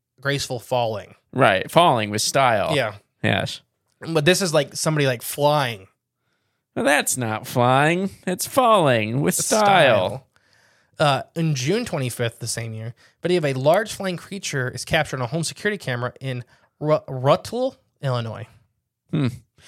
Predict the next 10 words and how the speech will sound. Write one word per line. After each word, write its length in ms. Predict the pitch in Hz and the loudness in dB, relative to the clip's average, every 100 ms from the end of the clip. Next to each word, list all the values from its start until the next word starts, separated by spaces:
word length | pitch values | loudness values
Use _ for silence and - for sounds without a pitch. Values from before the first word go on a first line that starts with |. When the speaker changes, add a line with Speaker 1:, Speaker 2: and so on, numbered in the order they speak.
| - - | -18 -4
Speaker 2:
Oh, 220 | - 240 185 | 2 4 4
that 160 | 247 | 2
just 220 | - 247 | 0 -4
reminded 240 | 175 160 165 | 0 2 4
me 220 | 165 156 | 4 2
of 260 | - 147 135 | 0 -2 2
last 360 | 165 180 170 | 4 4 2
night, 340 | 185 220 247 - | 0 0 0 0
actually. 560 | 117 113 - 95 85 - _ _ _ _ | 0 0 -2 -2 -4 -8 _ _ _ _
Um, 460 | - 139 127 113 107 | 2 4 4 0 -4